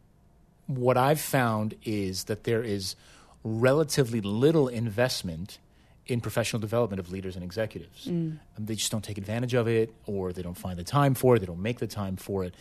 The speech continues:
Speaker 1: And so one of the things that I found to be extremely powerful is if we can understand the language that the leaders care about, and we can translate the work that we do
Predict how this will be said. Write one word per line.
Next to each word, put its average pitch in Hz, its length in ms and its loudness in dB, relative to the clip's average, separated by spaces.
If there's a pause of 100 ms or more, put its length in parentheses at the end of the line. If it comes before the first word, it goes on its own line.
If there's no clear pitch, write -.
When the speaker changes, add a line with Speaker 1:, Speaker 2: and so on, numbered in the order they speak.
(340)
Speaker 1:
And 117 140 -2
so 113 540 4 (760)
one 139 480 4
of 147 100 2
the 139 100 4
things 135 440 0
that 120 100 2
I 117 120 0
found 117 260 -4
to 107 60 -10
be 95 80 -6
extremely 95 360 -6
powerful 113 800 -4 (540)
is 101 180 -4
if - 160 -10
we 120 80 -4
can 123 140 -2
understand 117 920 0 (380)
the 127 240 2
language 113 800 0 (460)
that 110 160 -8
the 107 60 -4
leaders 113 360 -2
care 123 340 -2
about, 82 280 -8 (1300)
and 127 100 0
we 123 120 0
can 120 140 -4
translate 127 840 0
the 110 60 0
work 113 340 4
that 101 100 2
we 107 220 0
do 95 440 -2